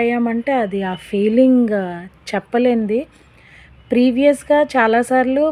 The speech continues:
ప్రసాద్ అంకుల్ మమ్మల్ని తీసుకెళ్లారు. అంకుల్కి చాలా చాలా thank you. నా ఫస్ట్ సుప్రభాత దర్శనం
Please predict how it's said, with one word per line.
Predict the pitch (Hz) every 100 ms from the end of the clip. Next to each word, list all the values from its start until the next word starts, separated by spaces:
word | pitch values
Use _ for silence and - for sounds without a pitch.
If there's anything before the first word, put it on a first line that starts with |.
| -
ప్రసాద్ | 240 - 240 240
అంకుల్ | 240 233 247
మమ్మల్ని | 233 214 214
తీసుకెళ్లారు. | 220 214 - 202 190 185 269 - _ _ -
అంకుల్కి | 208 214 233 240 277 262
చాలా | 233 208 208 226
చాలా | 208 196
thank | 196 190 170
you. | 247 339 - - - - - _ _ - - - 240
నా | 233
ఫస్ట్ | 240 214 - - 302 302 - -
సుప్రభాత | 208 247 233 254 240
దర్శనం | 233 220 214 - 254